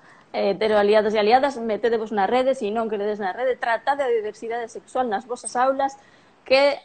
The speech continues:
a adolescente que fun, volo pide, por favor,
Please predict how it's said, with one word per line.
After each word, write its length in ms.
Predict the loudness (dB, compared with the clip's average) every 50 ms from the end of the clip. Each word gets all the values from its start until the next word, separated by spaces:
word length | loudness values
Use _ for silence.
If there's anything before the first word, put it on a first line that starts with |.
| _ _
a 220 | -2 0 2 2 2
adolescente 640 | 2 0 0 -2 -4 -2 0 -2 -2 0 -2 -2 -2
que 100 | -2 -2
fun, 380 | -2 -4 -2 -2 -2 -2 -2 -4 -6 -16 _ _ _ _ _ _ -8
volo 340 | -2 0 2 2 2 0 0
pide, 360 | 0 -2 0 0 0 -2 -2 -2
por 140 | -6 -6
favor, 580 | -6 0 0 2 2 4 4 4 4 2 2 -2